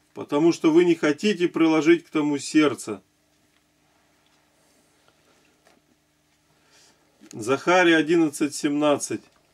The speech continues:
«Горе негодному пастуху, оставляющему стадо. Меч на руку его и на правый глаз его. Рука его совершенно иссохнет, и правый глаз его совершенно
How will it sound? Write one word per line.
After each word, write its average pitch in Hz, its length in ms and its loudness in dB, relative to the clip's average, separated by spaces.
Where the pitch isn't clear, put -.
«Горе 180 640 4
негодному 165 720 4
пастуху, 160 760 4
оставляющему 147 880 0
стадо. 120 520 -2
Меч 196 480 4
на 170 140 4
руку 185 340 6
его 151 360 6
и 135 120 2
на 143 120 0
правый 180 460 2
глаз 160 400 2
его. 123 420 -4
Рука - 320 -2
его 180 180 2
совершенно 180 840 2
иссохнет, 156 600 -2
и 123 140 -4
правый 185 400 2
глаз 170 360 2
его 156 160 2
совершенно 160 840 0